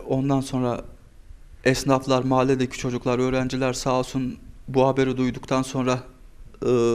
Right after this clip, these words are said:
olay ta kendi aralarında para toplamaya kadar gitti. Kimi işte PlayStation almaya çalıştı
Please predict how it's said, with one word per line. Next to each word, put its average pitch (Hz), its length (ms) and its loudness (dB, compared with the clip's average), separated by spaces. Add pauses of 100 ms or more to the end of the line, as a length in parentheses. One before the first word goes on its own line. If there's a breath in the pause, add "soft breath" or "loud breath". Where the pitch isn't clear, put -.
(460)
olay 131 300 4
ta 135 120 -2
kendi 135 320 0
aralarında 127 480 4
para 127 200 -2
toplamaya 123 560 -2
kadar 123 300 -2
gitti. 123 340 -6
Kimi 127 340 -4 (120)
işte 120 240 -8
PlayStation 123 640 -4
almaya 117 280 -2
çalıştı 120 500 -6